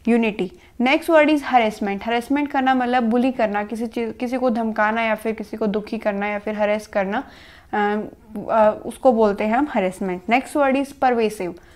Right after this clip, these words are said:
pervasive का मतलब होता है something, अ, which is present everywhere,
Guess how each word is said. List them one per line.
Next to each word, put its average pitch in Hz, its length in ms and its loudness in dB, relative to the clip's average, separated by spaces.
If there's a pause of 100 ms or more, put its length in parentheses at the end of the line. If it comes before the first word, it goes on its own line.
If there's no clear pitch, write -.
(420)
pervasive 285 480 2
का 339 80 4
मतलब 233 340 0
होता 208 220 -2
है 240 240 -4 (400)
something, 269 420 2
अ, 240 200 2
which 247 160 0
is 302 120 -2
present 247 420 0
everywhere, 226 720 0